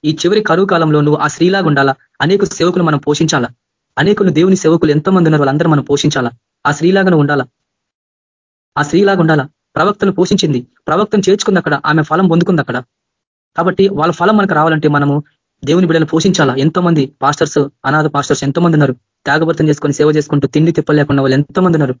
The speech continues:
కఠినమైన ప్రాంతాలు. అలాంటి సేవకులు మనం పోషించాలా, మనకున్న దాంట్లో మనకు పోషించాలా ఆ రీతిగా. కాబట్టి ఆ స్త్రీలాగా మనం ఉండాలా.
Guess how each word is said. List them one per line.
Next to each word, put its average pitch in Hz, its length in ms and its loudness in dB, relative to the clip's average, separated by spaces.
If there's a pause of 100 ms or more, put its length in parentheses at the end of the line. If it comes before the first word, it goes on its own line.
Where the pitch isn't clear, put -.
(120)
కఠినమైన 160 280 2
ప్రాంతాలు. 135 380 0 (220)
అలాంటి 165 180 0
సేవకులు 190 280 0
మనం 147 140 0
పోషించాలా, 147 520 -2 (460)
మనకున్న 151 260 0
దాంట్లో 180 240 0
మనకు 151 200 -2
పోషించాలా 160 420 0
ఆ 139 40 0
రీతిగా. 139 300 -2 (720)
కాబట్టి 175 400 0 (220)
ఆ 151 60 -2
స్త్రీలాగా 208 380 0
మనం 170 140 0
ఉండాలా. 156 260 0